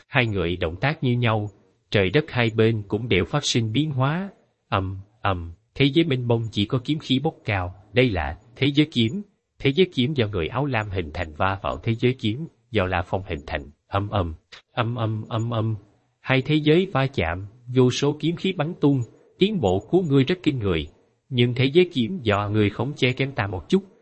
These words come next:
Người áo lam từ xa chỉ vào La Phong, đi, vèo, vèo. Trước người người áo lam ngưng,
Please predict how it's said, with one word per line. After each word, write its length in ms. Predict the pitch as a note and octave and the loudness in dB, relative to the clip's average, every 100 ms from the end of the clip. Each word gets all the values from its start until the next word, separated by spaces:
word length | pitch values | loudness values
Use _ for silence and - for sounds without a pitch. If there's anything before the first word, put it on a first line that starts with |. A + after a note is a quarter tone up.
| _ | _
Người 200 | G#2+ F#2+ | 0 2
áo 180 | A#2+ C#3+ | 2 -2
lam 220 | C#3+ C3 | -2 -2
từ 120 | G#2+ D#2+ | -2 -4
xa 420 | - G#2+ G2+ G2 - | -2 -2 -4 -6 -2
chỉ 140 | A2+ | -2
vào 220 | A2+ E2 | 0 -2
La 140 | E2+ F#2+ | -2 -4
Phong, 340 | - A2+ G#2+ - - - | 0 -2 -2 -10 -18 -2
đi, 320 | A#2 A2 A2+ - - - | 4 4 4 -4 -20 -18
vèo, 380 | - G#2+ G#2+ G#2 - - - | -2 4 4 4 -2 -16 2
vèo. 300 | A2 A2 F#2+ - _ _ | 4 4 0 -10 _ _
Trước 220 | A#3 A#3 | 2 4
người 160 | A#2 A2 | 4 4
người 260 | G#2 G#2 | 4 2
áo 180 | A#2+ D#3 | 2 -2
lam 300 | F3+ D3+ C#3+ | 0 0 2
ngưng, 240 | B2+ B2+ | 2 2